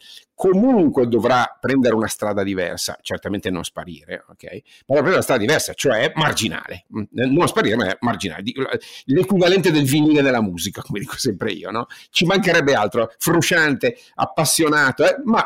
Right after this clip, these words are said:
marginale. Quindi gli chiedo se il mix tra, eh,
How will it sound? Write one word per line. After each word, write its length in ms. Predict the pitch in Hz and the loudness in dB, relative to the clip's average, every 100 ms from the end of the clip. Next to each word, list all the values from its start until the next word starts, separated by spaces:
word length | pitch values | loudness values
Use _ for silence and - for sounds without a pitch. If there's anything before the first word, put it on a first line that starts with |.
| - - | -4 -2
marginale. 680 | 139 113 113 85 78 110 - _ _ _ _ | 0 0 -2 -4 -10 -12 -12 _ _ _ _
Quindi 300 | 196 127 180 | 0 2 2
gli 40 | |
chiedo 300 | - 226 233 | 2 2 4
se 380 | - 120 - _ | 2 0 -2 _
il 360 | - - 160 143 | -12 -6 -2 2
mix 280 | 240 135 - | 2 2 2
tra, 320 | 143 123 - | 2 2 0
eh, 340 | 139 120 110 | 0 2 0